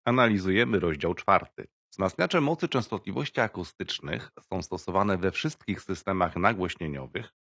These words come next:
odbiornikach radiowych i telewizyjnych, gramofonach, nagrywarkach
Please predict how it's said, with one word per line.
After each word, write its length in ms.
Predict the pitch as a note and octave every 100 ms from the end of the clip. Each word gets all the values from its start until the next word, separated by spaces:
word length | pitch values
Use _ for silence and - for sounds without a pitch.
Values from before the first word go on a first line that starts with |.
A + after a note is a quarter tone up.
| -
odbiornikach 600 | - G2 F#2+ G#2+ G#2 F2+
radiowych 560 | - G#2 G2 F#2 F2 -
i 60 | G2+
telewizyjnych, 880 | A2+ G2 F2 D#2+ D#2 D2 G2 B2+ - _ _ -
gramofonach, 760 | - B2+ D3 C3 B2+ B2 - - _ _ -
nagrywarkach 880 | F2+ F#2 G2+ F2 D#2 - F#2 -